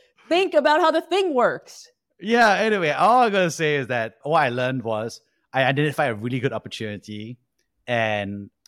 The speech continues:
Speaker 2: I think it was, like, a certain number of rounds, and then things will move up and down.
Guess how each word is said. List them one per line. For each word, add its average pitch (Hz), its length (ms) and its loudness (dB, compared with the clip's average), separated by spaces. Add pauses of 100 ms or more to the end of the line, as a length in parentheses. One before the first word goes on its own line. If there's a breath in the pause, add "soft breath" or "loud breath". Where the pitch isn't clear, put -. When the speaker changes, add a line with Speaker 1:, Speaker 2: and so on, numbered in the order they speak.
Speaker 2:
I - 60 -4
think 208 80 -2
it 214 40 0
was, 143 80 -2
like, 123 140 0
a - 40 -10
certain 143 200 0
number 123 180 2
of 101 160 0
rounds, 101 500 -2
and 107 80 -2
then 110 80 -6
things 117 160 -8
will 104 80 -10
move 107 180 -8
up 107 160 -6
and 92 120 -6
down. 92 420 -8